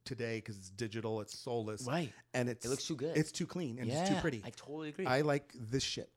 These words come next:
Speaker 1: Does this, does this, like, you're looking at the wall right now?
Speaker 2: Yep.
Speaker 1: Does this look like it's digital or film?
Speaker 2: It, it looks film.
Speaker 1: Yeah.
Speaker 2: We're looking at black and white
Speaker 1: Yeah.
Speaker 2: photos of women, by the way, for
Speaker 1: Yeah.
Speaker 2: people that are listening
Speaker 1: Yeah.
Speaker 2: to this right now.
Speaker 1: But I, my thing is always to look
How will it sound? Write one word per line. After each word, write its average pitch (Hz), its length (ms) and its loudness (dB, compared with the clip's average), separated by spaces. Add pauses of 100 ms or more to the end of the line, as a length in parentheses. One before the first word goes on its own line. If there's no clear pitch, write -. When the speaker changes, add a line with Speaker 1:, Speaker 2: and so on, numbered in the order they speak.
(100)
Speaker 1:
Does 135 160 6
this, 151 180 4
does 127 280 -2
this, 151 220 -2
like, 143 200 4
you're 131 160 12
looking 151 200 10
at 127 60 4
the 139 60 2
wall 127 160 8
right 117 140 8
now? 113 80 6
Speaker 2:
Yep. 107 300 8
Speaker 1:
Does 131 120 6
this 156 160 4
look 180 140 6
like 175 160 6
it's - 200 0
digital 156 420 8
or 131 80 10
film? 95 480 4 (100)
Speaker 2:
It, 85 140 -6 (120)
it 120 100 4
looks 117 180 4
film. 104 260 4 (140)
Speaker 1:
Yeah. 131 160 4 (100)
Speaker 2:
We're 120 80 8
looking 135 300 10
at 107 100 4
black 113 220 12
and 117 120 6
white 110 300 12
Speaker 1:
Yeah. 98 60 6
Speaker 2:
photos 104 340 12
of 90 120 4
women, 85 380 8
by 87 140 8
the 82 80 10
way, 80 160 8
for - 140 -6
Speaker 1:
Yeah. 107 60 0
Speaker 2:
people 92 160 6
that 85 100 10
are 85 40 6
listening 196 220 6
Speaker 1:
Yeah. 120 60 2
Speaker 2:
to - 20 0
this - 120 -6
right 76 100 -4
now. 73 200 -6
Speaker 1:
But 185 120 8
I, 180 220 8
my 175 200 10
thing 196 220 6
is 156 100 8
always 156 280 8
to 139 100 0
look 127 180 4